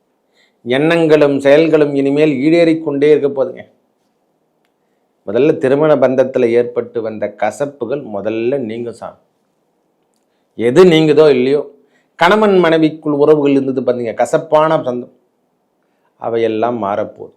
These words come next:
இது வரைக்கும் லோனுக்காக அப்ளை பண்ணியிருந்திருக்கையா, ஏகப்பட்ட கடன் வாங்கிட்ட சுவாமி, இந்த நேரத்துல என்னென்ன அளவுக்கு கடவுன்னு எப்படி வாங்கினனே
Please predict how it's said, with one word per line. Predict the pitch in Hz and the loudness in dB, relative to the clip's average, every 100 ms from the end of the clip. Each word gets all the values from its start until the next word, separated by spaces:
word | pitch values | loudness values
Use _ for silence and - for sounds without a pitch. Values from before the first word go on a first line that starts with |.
| _ _ _ _ _ _ 117 | _ _ _ _ _ _ -6
இது | 120 | -4
வரைக்கும் | 123 147 151 139 117 | -2 -4 -2 -2 0
லோனுக்காக | 135 143 135 135 139 | 0 0 0 2 2
அப்ளை | 127 135 | 0 -2
பண்ணியிருந்திருக்கையா, | 123 123 127 120 120 123 127 127 - _ _ _ _ _ _ _ - | -4 -6 -8 -8 -8 -6 -6 -8 -12 _ _ _ _ _ _ _ 0
ஏகப்பட்ட | 143 190 214 196 190 160 | 6 8 8 4 4 2
கடன் | 139 180 | 4 4
வாங்கிட்ட | 202 190 160 | 4 0 -2
சுவாமி, | 156 135 131 | -4 -6 -6
இந்த | 120 | -6
நேரத்துல | 120 151 - 180 147 | -4 -4 -2 -2 0
என்னென்ன | 117 165 196 196 175 | -2 -4 -6 -6 -4
அளவுக்கு | 135 151 180 175 | -2 -2 -4 -8
கடவுன்னு | 156 127 160 180 139 | -4 0 0 -2 -6
எப்படி | 135 - 247 220 | -8 -6 -4 -2
வாங்கினனே | 147 156 202 196 196 | -2 -4 -6 -8 -8